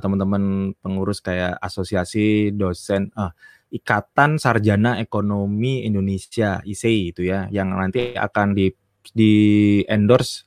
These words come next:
sama Bank Indonesia itu kan. Karena Bank Indonesia punya, eh, semacam, ini ya, campaign untuk mengenalkan instrumen-instrumen keuangan itu ya untuk orang awam. Tapi belum official ya, tapi, eh, kita udah ada penjajakan sana dan itu udah sekarang sudah sub-, disupport oleh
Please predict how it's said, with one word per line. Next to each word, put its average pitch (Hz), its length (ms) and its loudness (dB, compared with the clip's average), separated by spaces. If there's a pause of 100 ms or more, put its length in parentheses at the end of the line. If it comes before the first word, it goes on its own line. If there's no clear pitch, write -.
sama 101 240 0
Bank 98 240 0
Indonesia 95 640 0
itu - 240 -12
kan. 95 240 -4 (240)
Karena 107 240 2
Bank 95 160 2
Indonesia 95 320 0
punya, 90 480 -2 (540)
eh, 90 880 0
semacam, 92 720 0
ini 95 160 2
ya, - 20 -6
campaign 104 460 2
untuk 95 320 0
mengenalkan 95 800 0
instrumen-instrumen 98 1120 0
keuangan 107 640 2
itu 90 160 -4
ya 90 160 -2
untuk 90 640 0
orang 92 240 -2
awam. 98 400 2 (1040)
Tapi 135 240 4
belum 117 160 8
official 101 480 6
ya, 92 80 4
tapi, 107 320 4
eh, 98 160 0
kita 110 160 2
udah 104 320 4
ada 101 160 2
penjajakan 98 720 -4
sana 98 240 0
dan 113 160 4
itu 135 80 2
udah 131 160 6
sekarang 131 400 0
sudah 113 160 0
sub-, 107 240 -6
disupport 95 400 -4
oleh 95 560 -2